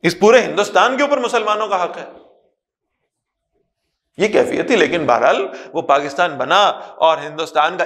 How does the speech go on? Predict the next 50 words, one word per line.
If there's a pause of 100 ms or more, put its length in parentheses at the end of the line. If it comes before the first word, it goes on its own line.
एक
खित्ता
जो
है
वो
अल्लाह
ताला
ने
अहले
इस्लाम
को
अता
फरमा
दिया।
तो
बड़ा
प्यारा
जुमला
है
हज़रत
मदनी
रहमतुल्लाहि
ताला
अलैह
का,
उन्होंने
कहा
था
कि (440)
पाकिस्तान (260)
बन
चुका
है, (720)
पहले
हमारा
झगड़ा
ये
था
कि
मस्जिद
कितनी
जगह
पर
बननी
चाहिए, (1160)
अब
मस्जिद
बन
गई
है,